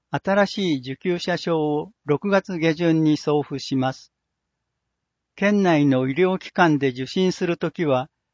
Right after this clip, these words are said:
新しい受給者証と健康保険証を窓口に提示してください。所得制限超過により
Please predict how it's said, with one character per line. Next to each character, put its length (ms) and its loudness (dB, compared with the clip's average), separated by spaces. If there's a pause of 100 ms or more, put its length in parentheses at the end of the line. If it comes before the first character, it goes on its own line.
(140)
新 360 2
し 320 0
い 40 -6
受 160 -8
給 220 -4
者 180 -2
証 260 -2
と 360 -4 (240)
健 200 0
康 300 -2
保 200 -10
険 200 0
証 240 -2
を 360 -2
窓 300 0
口 240 -4
に 220 -2
提 220 0
示 160 -8
し 40 -14
て 140 -2
く 100 -8
だ 140 0
さ 200 -2
い。 180 -8 (1000)
所 160 -4
得 220 -2
制 320 -2
限 240 2
超 240 -2
過 160 -2
に 140 2
よ 140 2
り 240 -2